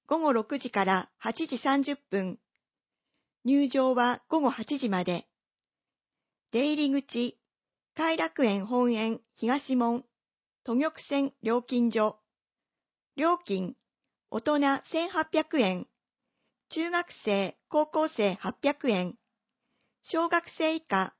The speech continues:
無料。午後五時に偕楽園本園を一度閉園します。購入方法など詳細は、水戸の梅祭り公式ホームページをご覧になるか、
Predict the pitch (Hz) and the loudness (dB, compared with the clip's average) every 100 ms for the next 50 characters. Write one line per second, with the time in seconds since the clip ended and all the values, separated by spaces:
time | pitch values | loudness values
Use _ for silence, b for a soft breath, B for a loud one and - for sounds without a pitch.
0 | - 202 220 220 214 - _ _ _ _ | -6 -2 2 2 0 -4 _ _ _ _
1 | _ _ _ _ _ _ _ _ - 330 | _ _ _ _ _ _ _ _ -2 0
2 | 285 302 311 247 196 202 - _ 302 330 | 0 0 0 0 2 0 -2 _ -2 0
3 | 339 339 269 220 214 240 240 233 226 220 | 0 0 2 2 0 0 2 2 0 0
4 | 214 - - 233 - 320 214 185 - 277 | 0 -2 -6 -6 -2 0 0 0 0 2
5 | 277 269 262 - 233 233 240 - _ _ | 4 4 2 0 0 0 -4 -12 _ _
6 | _ _ _ _ _ _ _ _ _ _ | _ _ _ _ _ _ _ _ _ _
7 | _ - 330 339 349 349 359 339 339 220 | _ 0 0 0 -2 -4 2 2 2 0
8 | 220 240 196 190 - - 262 - 247 240 | 2 2 2 -2 -2 -2 0 2 2 4
9 | 226 226 - _ _ _ _ _ - 240 | 2 0 -2 _ _ _ _ _ -4 -2
10 | 330 339 330 330 320 320 - 202 202 202 | 0 0 -2 -4 -2 -4 -4 0 0 0
11 | _ - 320 339 - 320 349 330 330 320 | _ -2 0 0 -4 -4 -2 -4 -2 -2
12 | 320 - 208 196 196 233 254 254 240 196 | 0 2 2 2 2 2 2 2 0 -2
13 | 180 175 | -2 -2